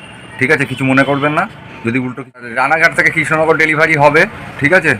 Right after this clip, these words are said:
ফ্রি ডেলিভারি হবে মোটামুটি পাঁচশো টাকা। আর যদি তিনশো টাকায় হয়, যদি আরও ডেলিভারি হয় ওই লাইনে একসঙ্গে, যদি আরও দুই তিনটে ডেলিভারি হয় তাহলে করে দেওয়া যাবে। আপনারা ফোন করে নেবেন এর জন্য,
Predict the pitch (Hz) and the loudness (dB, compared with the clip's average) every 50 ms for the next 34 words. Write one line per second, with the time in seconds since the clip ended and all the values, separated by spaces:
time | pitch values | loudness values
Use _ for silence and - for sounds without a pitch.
0 | - - - 127 139 156 156 151 156 151 151 143 147 147 147 139 147 143 160 156 | -4 -4 0 2 4 4 4 4 2 2 4 2 2 2 2 0 0 -2 -2 -2
1 | 143 135 143 143 143 143 151 - 143 135 131 - - 147 151 147 - 80 - - | 0 0 0 0 0 -2 0 2 4 4 4 2 0 0 0 0 0 -2 -4 -6
2 | - - - - - - - - 110 117 120 117 131 151 151 160 - 151 151 151 | -10 -10 -10 -10 -10 -8 -4 0 2 2 4 4 2 2 2 0 0 0 -2 0
3 | 147 156 151 160 160 160 151 127 120 131 156 160 170 143 143 143 139 156 151 143 | 0 2 2 4 4 4 4 4 4 2 2 2 2 0 -2 -2 0 2 2 4
4 | 135 139 147 139 151 147 147 143 147 147 147 120 110 131 139 151 151 143 139 139 | 4 2 2 2 2 2 4 4 2 2 0 2 4 4 6 6 4 4 4 2
5 | 135 139 139 147 156 - - - - - - - 123 127 - - - 147 147 151 | 2 2 2 -2 -4 -6 -8 -12 -10 -6 -2 0 0 0 0 0 -4 -2 -2 -2
6 | 143 151 147 151 135 139 147 139 123 135 135 131 151 151 143 156 143 139 139 139 | -2 2 2 2 2 2 0 -2 -2 -2 -2 -2 -2 -2 -2 -2 -2 0 2 2
7 | 135 147 147 147 139 156 - - 143 135 139 131 135 131 131 123 127 127 123 117 | 4 4 2 2 0 0 0 0 0 0 0 0 2 0 2 4 4 4 4 4
8 | 113 107 107 104 - - - - 113 110 135 143 143 - - 131 135 135 151 147 | 2 0 -2 -4 -8 -12 -6 -4 -2 0 2 0 0 2 2 0 0 2 2 2
9 | 151 147 151 151 151 147 147 139 127 147 147 165 151 | 2 2 2 0 0 0 -2 -2 -2 -4 -4 -4 -6